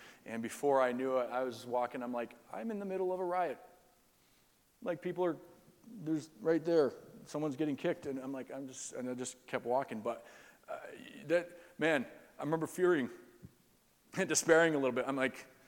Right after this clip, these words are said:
I was the only white guy, and, and, and, and I was,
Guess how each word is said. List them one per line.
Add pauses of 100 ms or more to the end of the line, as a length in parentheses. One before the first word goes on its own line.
(360)
I
was
the
only
white
guy, (320)
and,
and,
and, (220)
and
I
was,